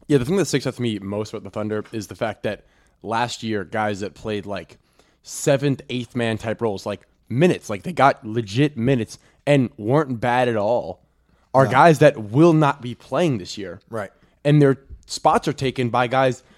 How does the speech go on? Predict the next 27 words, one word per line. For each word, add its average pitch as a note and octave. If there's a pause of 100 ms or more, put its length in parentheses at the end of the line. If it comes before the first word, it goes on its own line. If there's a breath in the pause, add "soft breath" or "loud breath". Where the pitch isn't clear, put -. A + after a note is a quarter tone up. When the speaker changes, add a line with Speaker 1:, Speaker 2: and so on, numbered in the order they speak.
(180 soft breath)
Speaker 1:
that D3
are D3
even D3
more D3+
promising C#3
and C#3
somewhat E3+
already D#3 (240 soft breath)
more D3+
proven. D3 (560)
Um, B2+ (220)
you D3
guys, E3 (220 soft breath)
you F3+
got A3+
guys G3+
like F3+ (220 soft breath)
Jeremiah F3
Robinson D3+
Earl, C3
who B2
they D3
were C3+
relying B2+
on A2
last G#2
year, G#2+